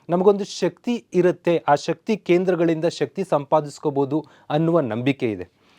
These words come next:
ಅದನ್ನೆಲ್ಲ ತುಂಬ ನಾವು ಬ್ಲೈಂಡ್ ಬಿಲೀಫ್ ಅಂತ ತಳ್ಳಾಕಕ್ಕೆ ಬರಲ್ಲ, ಅದನ್ನು ಸಾಧಿಸ್ಕೊಂಡೋರು ಇದ್ದಾರೆ.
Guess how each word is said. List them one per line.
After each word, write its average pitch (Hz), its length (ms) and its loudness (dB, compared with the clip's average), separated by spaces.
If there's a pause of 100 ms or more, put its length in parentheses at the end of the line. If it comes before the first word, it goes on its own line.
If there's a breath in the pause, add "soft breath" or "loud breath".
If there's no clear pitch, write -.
(140 soft breath)
ಅದನ್ನೆಲ್ಲ 233 500 4
ತುಂಬ 214 320 -2 (560 soft breath)
ನಾವು 220 440 4 (100)
ಬ್ಲೈಂಡ್ 170 420 2
ಬಿಲೀಫ್ 190 340 -2
ಅಂತ 180 140 -2
ತಳ್ಳಾಕಕ್ಕೆ 151 680 0
ಬರಲ್ಲ, 107 240 -2
ಅದನ್ನು 151 300 -2
ಸಾಧಿಸ್ಕೊಂಡೋರು 151 840 0
ಇದ್ದಾರೆ. 101 440 -10